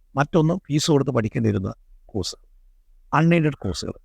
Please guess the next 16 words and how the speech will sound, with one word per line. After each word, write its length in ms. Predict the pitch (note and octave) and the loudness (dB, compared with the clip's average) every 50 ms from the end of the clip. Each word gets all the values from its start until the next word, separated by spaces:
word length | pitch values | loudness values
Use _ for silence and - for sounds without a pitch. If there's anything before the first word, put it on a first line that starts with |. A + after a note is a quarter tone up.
| - _ _ _ - - _ - | -20 _ _ _ -20 -20 _ 0
ഇതിനെതിരെ 400 | D3 F#3+ A#3+ A3 G3 G#3 G3+ F3 | 2 4 4 6 6 4 4 4
എസ് 160 | D#3 - - | 2 0 -2
എഫ് 160 | F3 D#3+ F#3+ | -2 0 -2
ഐ 40 | F3+ | -4
കോളേജ് 320 | - - C3 C#3 D#3 D#3+ | -2 0 0 2 2 2
യൂണിയൻ 160 | D#3 D#3+ D#3 C#3+ | 2 2 2 2
ഭാരവാഹികൾ 420 | C3 C3 C3 C3+ C3 B2+ B2 B2 | 2 0 2 2 0 0 0 -2
ഒരു, 140 | C3 - - _ | -4 -6 -8 _
ഒരു 340 | B2 A#2+ A#2 A#2+ A2+ - - _ _ _ - | -6 -2 -2 -2 -4 -4 -10 _ _ _ -4
സമരം 280 | A#2 B2 C#3+ C#3 C3 _ - | -2 0 0 0 -2 _ -2
തിരുവനന്തപുരത്ത് 460 | G#2 A2 A2 G#2+ G2+ F#2 F#2 _ - | 0 0 2 2 0 -2 -4 _ -14
പ്രഖ്യാപിച്ചു. 1300 | - - F2 _ _ - - _ _ _ _ _ _ _ - _ _ _ - - _ _ _ _ _ A#2+ | -14 -14 -16 _ _ -20 -20 _ _ _ _ _ _ _ -20 _ _ _ -20 -20 _ _ _ _ _ 2
ആ 100 | C#3+ F#3 | 4 4
സമയത്ത് 440 | F#3+ - G3 F#3 F#3+ F3+ D#3+ G3 E3+ | 4 4 4 4 4 2 2 0 -4
സെക്രട്ടറിയുടെ 540 | - - C3+ - E3+ E3 D3+ E3+ D#3+ E3+ | -4 -6 -2 0 0 2 2 2 2 2
മുന്നിൽ 420 | D#3+ C#3 C3 C3 C#3 A#2+ A#2+ B2 | 2 0 0 0 0 0 -2 -4